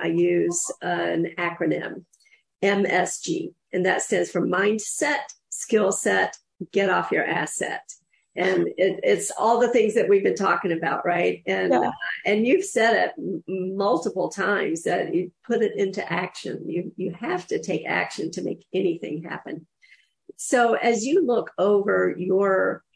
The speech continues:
Speaker 1: amazing journey with healing and now teaching others the same, what is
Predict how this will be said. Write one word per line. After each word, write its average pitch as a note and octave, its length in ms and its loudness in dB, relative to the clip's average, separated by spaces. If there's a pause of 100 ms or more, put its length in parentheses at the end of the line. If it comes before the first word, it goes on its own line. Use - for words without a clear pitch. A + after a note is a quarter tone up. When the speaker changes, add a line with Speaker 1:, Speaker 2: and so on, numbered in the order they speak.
Speaker 1:
amazing G3+ 540 4
journey F3+ 520 0
with D3 220 -6
healing G#3 800 0
and F3+ 120 -4
now F3+ 180 -4
teaching F#3 520 -2
others F3+ 560 0
the F3 100 -2
same, F3 580 -2 (800)
what - 320 2 (200)
is G#3 600 2